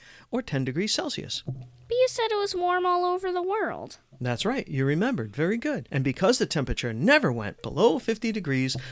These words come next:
Speaker 1: this mistake had absolutely no effect on Harriet.
Speaker 2: Wow, great story. Not.
Speaker 1: Wait, the story's not over, Private. You see, Harriet was a bunny, and bunnies have lots and lots of babies, and all those babies had the same mistake in their D N A too.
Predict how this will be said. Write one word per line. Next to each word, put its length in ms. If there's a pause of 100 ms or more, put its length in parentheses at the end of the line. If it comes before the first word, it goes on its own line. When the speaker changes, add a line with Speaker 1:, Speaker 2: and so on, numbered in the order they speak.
Speaker 1:
this 240
mistake 400
had 160
absolutely 440
no 300
effect 380
on 160
Harriet. 420 (220)
Speaker 2:
Wow, 640
great 400
story. 720 (160)
Not. 640 (340)
Speaker 1:
Wait, 400
the 100
story's 360
not 180
over, 300
Private. 440
You 100
see, 180
Harriet 500
was 160
a 80
bunny, 380 (160)
and 220
bunnies 300
have 200
lots 360
and 120
lots 320
of 100
babies, 480 (180)
and 120
all 240
those 220
babies 400
had 140
the 100
same 340
mistake 400
in 80
their 180
D 200
N 80
A 160
too. 400